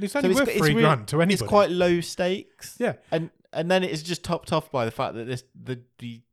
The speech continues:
Speaker 2: the, the length that this old lady seems to have gone to
Speaker 1: Yeah.
Speaker 2: to, just to get
Speaker 1: 'Cause she gives
Speaker 2: a
Speaker 1: Ellie an
Speaker 2: sketch
Speaker 1: envelope
Speaker 2: back.
Speaker 1: of three grand, but we don't find out how much everybody else is earning
Speaker 2: Exactly.
Speaker 1: from
Speaker 2: Yeah,
Speaker 1: it.
Speaker 2: exactly.
Speaker 1: We don't know what Scott or Russell or whatever his name. There's
Speaker 2: Yeah.
Speaker 1: nine people you've gotta pay.
Speaker 2: Yeah.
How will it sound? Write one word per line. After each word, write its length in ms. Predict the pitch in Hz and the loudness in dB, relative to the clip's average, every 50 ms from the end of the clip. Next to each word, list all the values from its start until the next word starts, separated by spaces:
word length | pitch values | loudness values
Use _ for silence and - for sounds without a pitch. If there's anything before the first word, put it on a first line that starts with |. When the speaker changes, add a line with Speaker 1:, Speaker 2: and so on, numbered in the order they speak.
| _ _ _ | _ _ _
Speaker 2:
the, 280 | 123 120 117 110 113 _ _ _ _ _ _ _ _ _ _ _ _ _ _ _ _ _ _ _ _ 539 571 _ _ _ _ _ - | -14 -12 -12 -14 -16 _ _ _ _ _ _ _ _ _ _ _ _ _ _ _ _ _ _ _ _ _ -20 _ _ _ _ _ -14
the 100 | 131 120 | -10 -8
length 500 | 120 131 160 165 151 127 71 - - - | -6 -4 -4 -4 -4 -6 -12 -18 -16 -14
that 180 | 131 107 - | -14 -12 -8
this 220 | 98 131 127 - - | -8 -8 -8 -6 -4
old 240 | 135 135 127 123 127 | -4 -2 -2 -2 -4
lady 320 | 135 139 147 120 104 98 | -4 -4 -4 -6 -8 -10
seems 300 | - - 120 113 104 - | -10 -10 -10 -10 -10 -10
to 80 | - 117 | -10 -10
have 80 | 104 101 | -10 -8
gone 300 | - 127 135 135 120 - | -8 -8 -8 -8 -10 -10
to 200 | - - - - | -10 -12 -12 -8
Speaker 1:
Yeah. 260 | 123 160 160 156 123 | -4 -2 -2 -2 -2
Speaker 2:
to, 20 | 110 | -4
just 260 | - - 117 - - - | -8 -14 -16 -14 -14 -16
to 80 | 120 | -14
get 200 | 113 101 - - _ _ _ - - _ _ _ _ _ _ _ - | -14 -14 -14 -14 _ _ _ -20 -20 _ _ _ _ _ _ _ -12
Speaker 1:
'Cause 100 | - 196 | -10 -4
she 120 | - 233 | -4 -2
gives 180 | 208 247 208 - | 0 0 2 2
Speaker 2:
a 40 | 220 | 4
Speaker 1:
Ellie 140 | 208 190 180 | 4 4 4
an 80 | 165 | 4
Speaker 2:
sketch 80 | 170 170 | 2 2
Speaker 1:
envelope 260 | 160 170 160 156 143 | 2 2 0 0 0
Speaker 2:
back. 100 | - 156 | 0 -4
Speaker 1:
of 80 | - - | -6 -2
three 200 | - 165 156 147 | 0 0 0 2
grand, 260 | 151 165 160 151 123 | 2 0 0 0 -2
but 100 | 117 127 | -4 -6
we 80 | 131 143 | 0 2
don't 180 | 175 180 175 | 2 2 2
find 160 | 175 185 170 160 | 0 -2 0 0
out 120 | 147 131 | 0 0
how 80 | 131 135 | 0 -2
much 200 | 131 131 - 143 | -2 -4 -4 -4
everybody 300 | 131 127 131 127 127 143 | -4 -4 -4 0 2 2
else 240 | 151 147 147 - | 2 2 0 -4
is 180 | - 156 - - | -8 -8 -6 -6
earning 180 | 185 180 170 135 | -6 -6 -8 -8
Speaker 2:
Exactly. 20 | |
Speaker 1:
from 120 | - - 151 | -10 -8 -8
Speaker 2:
Yeah, 100 | 143 147 | -6 -6
Speaker 1:
it. 80 | 131 135 | -6 -6
Speaker 2:
exactly. 420 | 127 127 135 127 - - 104 90 92 - _ | -8 -10 -12 -12 -14 -16 -18 -18 -18 -8 _
Speaker 1:
We 80 | 151 156 | 0 0
don't 120 | 175 170 | 2 2
know 100 | 165 156 | 2 2
what 180 | 147 147 131 - | 2 0 -2 -4
Scott 400 | - - - - 147 131 - - | -8 -6 -2 0 0 0 -2 -4
or 140 | 131 120 117 | -6 -4 -4
Russell 380 | 135 131 127 - 127 113 117 | -4 -4 -4 -8 -10 -8 -6
or 100 | 113 107 | -6 -2
whatever 320 | 120 127 123 120 123 120 123 | -2 0 0 0 -2 -2 -6
his 100 | 110 113 | -6 -6
name. 200 | 123 117 117 110 | -6 -6 -6 -4
There's 160 | 123 131 127 | -4 -4 0
Speaker 2:
Yeah. 60 | - | 4
Speaker 1:
nine 220 | 202 226 262 220 - | 4 4 4 4 2
people 280 | - 214 226 - 127 | 0 -2 -2 -2 -4
you've 120 | 113 107 - | -6 -4 -4
gotta 160 | 120 107 104 | -6 -6 -6
pay. 380 | - 143 139 - - - 107 _ | -6 -6 -6 -6 -8 -14 -12 _
Speaker 2:
Yeah. 120 | 139 135 | -10 -10